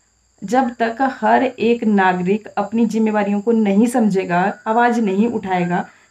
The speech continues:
तब तक कुछ नहीं होने वाला होता है। एक अगर बंदा बोलता है तो उसको ये सिर्फ ये घोषित कर देते हैं कि ये जी हर जगह ही भाई बोलते हैं, सिंपल भाषा में बोलते हैं कि दादागिरी करते हैं। Really मैं आपको बात बताऊं, और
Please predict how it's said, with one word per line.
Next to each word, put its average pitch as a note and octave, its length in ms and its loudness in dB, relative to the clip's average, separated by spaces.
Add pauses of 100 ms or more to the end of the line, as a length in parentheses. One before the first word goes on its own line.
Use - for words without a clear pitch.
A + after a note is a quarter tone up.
तब D4 160 -2
तक D4 160 -6
कुछ C4 240 -4
नहीं B3 100 4
होने F3+ 180 0
वाला D#3+ 200 -6
होता D#3+ 220 -12
है। E3 100 -20 (360)
एक C4 200 2
अगर A#3 180 2
बंदा G#3 260 0
बोलता F#3+ 300 -2
है G#3 120 0
तो C4 120 -6
उसको A#3+ 340 -2
ये A#3 220 2
सिर्फ A#3+ 280 -6
ये A3+ 220 0
घोषित G#3 340 -2
कर G3+ 180 -2
देते F#3 260 -4
हैं G3+ 180 -2
कि B3 120 -6
ये A3 320 0
जी B3 240 -2 (1300)
हर A3 180 4
जगह G#3+ 220 2
ही A3 120 2
भाई G#3+ 280 0 (380)
बोलते A3 420 2
हैं, G#3 280 0 (1120)
सिंपल D#4+ 420 0
भाषा C#4 260 4
में C#4 140 4
बोलते A#3 200 2
हैं C#4+ 100 2
कि F#4 80 4
दादागिरी A#3 560 2
करते F3+ 280 -4
हैं। - 280 -10 (280)
Really C4 340 4
मैं B3 100 4
आपको A3 220 -2
बात F#3+ 160 2
बताऊं, F3 340 -4 (440)
और C#4 280 2